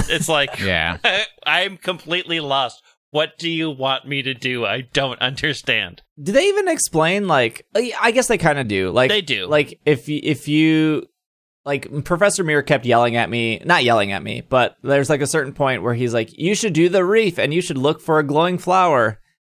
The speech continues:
Speaker 1: And,
Speaker 2: Right.
Speaker 1: uh, but they don't explain. This is, it's such a dumb thing though. Like, it, it, again, they don't, they, they over-explain and then under-explain. So I didn't realize it was the, I think it was the park level.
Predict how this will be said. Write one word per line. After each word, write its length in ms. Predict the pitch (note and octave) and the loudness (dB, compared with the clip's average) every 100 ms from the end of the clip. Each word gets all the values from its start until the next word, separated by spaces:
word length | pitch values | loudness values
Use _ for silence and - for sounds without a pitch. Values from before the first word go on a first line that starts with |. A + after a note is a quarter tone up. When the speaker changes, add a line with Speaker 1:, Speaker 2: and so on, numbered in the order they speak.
| _ | _
Speaker 1:
And, 340 | D3 D#3 A2 - | 2 4 2 0
Speaker 2:
Right. 180 | B2+ E3+ | 0 0
Speaker 1:
uh, 40 | D#3 | 2
but 200 | F#3 G3 | 2 4
they 100 | F#3+ | 2
don't 360 | F3+ C4 E4 F#3+ | 2 2 2 -2
explain. 560 | E3+ - D#3 A#2+ A2 | -4 -6 -6 -4 -4
This 160 | E3+ F3 | -6 -4
is, 180 | E3 - | -4 -2
it's 140 | G3 - | -2 -2
such 180 | G#3 F#3 | -2 0
a 80 | |
dumb 260 | B2+ B2+ B2 | 2 2 2
thing 300 | C#3 C3 A#2 | 0 -2 0
though. 260 | G#2 A2 A2+ | 0 2 2
Like, 280 | A#2+ A#2 - _ - A2 - | 0 -2 -12 _ -16 -14 -4
it, 240 | - E3+ | 0 2
it, 140 | D3 - | 2 2
again, 300 | D#3+ F#3 C#3 | 4 2 2
they 160 | C#3+ C#3+ | 0 2
don't, 460 | F3+ F#3+ - C#3 | 2 2 -2 -2
they, 280 | D3 D#3 D3 | 2 2 2
they 260 | C3 C#3+ C#3 | 0 2 4
over-explain 680 | E3+ G#3 A#3 - G3 F#3+ | 4 4 2 0 0 2
and 80 | F3 | 2
then 80 | D3+ | 0
under-explain. 800 | G2+ D3 C#3 - C#3+ B2+ A2 A2 _ _ _ | 0 0 -2 -2 0 0 0 -6 _ _ _
So 380 | - F#3+ F#3 - | 2 4 4 2
I 640 | D#3 F3+ A#3+ A3 G#3 G3 - _ _ _ _ _ - | 0 4 4 4 2 -2 -6 _ _ _ _ _ -8
didn't 280 | B2 A3+ A3 | -2 0 0
realize 800 | D3 A3 G3+ A2 G#2 G#2 A#2+ - - | 2 4 6 4 4 2 -2 -8 -4
it 120 | C3+ | 0
was 280 | C3+ C3+ A2 | 2 2 0
the, 380 | C3+ B2+ A#2+ A#2 | 2 4 4 2
I 80 | C#3 | 0
think 160 | G3 G#3+ | -2 0
it 40 | |
was 140 | G3+ - | 0 0
the 80 | |
park 340 | - - E3 E3 | -2 0 -2 0
level. 460 | G2+ D#2+ C2 B2 | 0 0 -6 -8